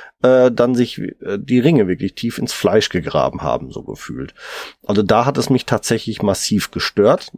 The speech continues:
Da hab ich's per se wahrgenommen. Beim normalen Gehen auf, auf gerader Fläche in der Ebene hab ich's nicht gemerkt. Und, ähm, ja. Ich, ähm, ich muss zum Beispiel sagen, ich, äh, find's total schade,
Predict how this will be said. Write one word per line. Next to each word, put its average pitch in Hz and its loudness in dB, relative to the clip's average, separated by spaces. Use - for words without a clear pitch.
Da 85 0
hab 95 -2
ich's - -4
per 98 -2
se 87 -2
wahrgenommen. 110 0
Beim 92 0
normalen 101 2
Gehen 104 4
auf, - -2
auf - -6
gerader 101 2
Fläche 101 2
in 98 -4
der 92 4
Ebene 98 2
hab - -2
ich's - -2
nicht - -2
gemerkt. - -4
Und, 87 0
ähm, 78 -2
ja. 80 2
Ich, - 2
ähm, 135 2
ich - 0
muss 202 2
zum - 0
Beispiel 147 0
sagen, 117 2
ich, - -6
äh, 101 4
find's - -2
total 87 2
schade, 90 2